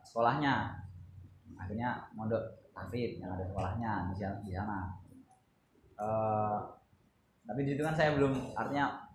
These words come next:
baru masuk, terus baru-baru kenal-kenal ngapal-ngapal Quran, orang ngaji aja nggak mau disuruh ngapal Quran. Akhirnya ya pengenalan dan sebagainya. Eh,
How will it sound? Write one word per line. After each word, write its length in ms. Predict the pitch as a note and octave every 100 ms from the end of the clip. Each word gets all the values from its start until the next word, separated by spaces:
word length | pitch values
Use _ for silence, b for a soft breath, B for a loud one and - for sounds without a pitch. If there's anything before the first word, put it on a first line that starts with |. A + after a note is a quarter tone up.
| -
baru 240 | A#2 A2+
masuk, 400 | A#2 A#2 C3+ A#2+
terus 240 | A#2+ -
baru-baru 480 | G#2+ A2 A2 A2 A2
kenal-kenal 720 | A#2 A#2 A2+ A#2 A2+ A2 - - A2
ngapal-ngapal 520 | G#2+ A#2 A2+ A#2 A#2+
Quran, 240 | B2 B2+ A#2
orang 180 | G#2+ G#2+ A2 - A2
ngaji 160 | A#2 A#2+
aja 60 | A#2+
nggak 160 | A#2+ A#2
mau 240 | B2 C3+
disuruh 240 | A#2+ A2+
ngapal 320 | A2+ A2 A2 A2+
Quran. 220 | A#2+ A#2+ B2 - - - - - - -
Akhirnya 340 | G2+ A2+ B2+ D3 - - - -
ya 240 | G2 G2+ G2 - - -
pengenalan 580 | G2+ G#2+ G#2+ A2 G#2+ G#2+
dan 60 | G#2
sebagainya. 420 | G#2 G#2 G#2+ A#2 A#2 A2 C#3
Eh, 280 | D#3 -